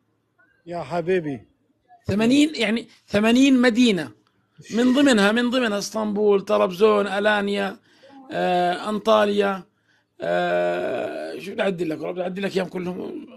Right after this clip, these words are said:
Speaker 2: والله
Speaker 1: لا، لا،
Speaker 2: اختار يا
Speaker 1: حتى
Speaker 2: زلمة.
Speaker 1: بديش. بتكون طبخة
Speaker 2: في
Speaker 1: خالصة.
Speaker 2: سامسون.
Speaker 1: كمل العد
Speaker 2: بتكون
Speaker 1: بتلاقي
Speaker 2: طبخة راح.
Speaker 1: بتكون الطبخة طارت. آه والله.
Speaker 2: سياسة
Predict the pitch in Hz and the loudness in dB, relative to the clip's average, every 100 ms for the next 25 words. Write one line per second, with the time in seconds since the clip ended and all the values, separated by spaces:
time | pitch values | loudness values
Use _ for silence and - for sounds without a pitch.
0 | - - 175 240 - - 226 247 254 220 | -6 -2 0 2 2 0 -2 -2 -2 -2
1 | 202 - - 220 - _ - 180 - 262 | -2 -4 -18 -18 -18 _ -18 -14 -8 -8
2 | 240 254 214 254 220 269 254 240 214 - | -4 -4 -2 0 4 6 6 6 4 0
3 | 185 - - - - _ _ - 254 269 | -4 -6 -18 -20 -20 _ _ -8 -6 -4
4 | 254 233 233 247 190 247 240 269 233 233 | -4 -4 -4 -4 2 4 6 4 4 4
5 | 269 247 220 - 302 202 190 190 247 254 | 4 4 0 -8 -14 -18 -16 -10 -4 -4
6 | 240 254 233 247 247 240 208 160 _ _ | -2 -4 -4 -4 -2 -2 -2 -6 _ _
7 | _ _ _ _ _ _ _ _ _ 190 | _ _ _ _ _ _ _ _ _ -6
8 | 196 175 151 190 214 175 | -4 -4 0 2 2 0